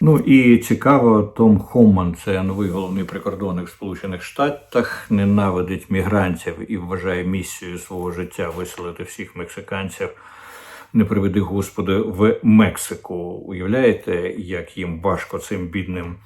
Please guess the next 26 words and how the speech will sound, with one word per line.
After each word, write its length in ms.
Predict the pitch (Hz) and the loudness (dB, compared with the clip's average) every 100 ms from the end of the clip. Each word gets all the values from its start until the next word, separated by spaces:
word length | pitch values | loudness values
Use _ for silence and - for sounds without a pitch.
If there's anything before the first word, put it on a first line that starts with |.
| _ _ - - | _ _ -12 4
мігрантам, 920 | 110 110 117 143 160 151 139 127 135 | 6 6 6 6 6 4 2 2 2
і 400 | 139 120 120 117 | 2 4 6 6
його 260 | 107 101 107 | 6 4 2
питають, 800 | - - 120 104 92 85 85 - | 2 2 4 4 2 -2 -8 -10
кажуть: 380 | - 90 92 87 | -4 -4 -4 -4
"От 140 | 101 95 | -4 -2
дивіться, 400 | 107 104 - 95 | -2 -2 -6 -6
ви 120 | 101 | -6
ж 100 | - | -4
католик", 560 | 104 - 139 98 - - | -4 2 4 4 0 -6
а 40 | |
він 140 | 98 | -6
католик, 460 | 87 - 87 80 85 | -4 -6 -8 -10 -10
до 100 | 90 | -10
речі, 380 | 85 82 - - | -10 -14 -18 -18
"а 160 | - 90 | -10 -8
от 180 | 92 - | -6 0
Папа 280 | 123 - | 0 0
Римський 420 | 107 135 120 - 90 | 0 0 -2 -6 -6
висловився 640 | 98 - 98 87 - - | -6 -4 -6 -6 -10 -10
проти 320 | 107 113 - | -2 -2 -2
побудови 640 | - 90 95 104 95 85 85 | -8 -6 -2 0 0 -6 -12
цієї 380 | - 87 85 | -14 -14 -14
стіни 460 | 82 - 101 120 135 | -16 -10 0 2 4
на 120 | 110 | 4
кордоні, 580 | - 101 95 101 92 | 2 -4 -2 -2 -2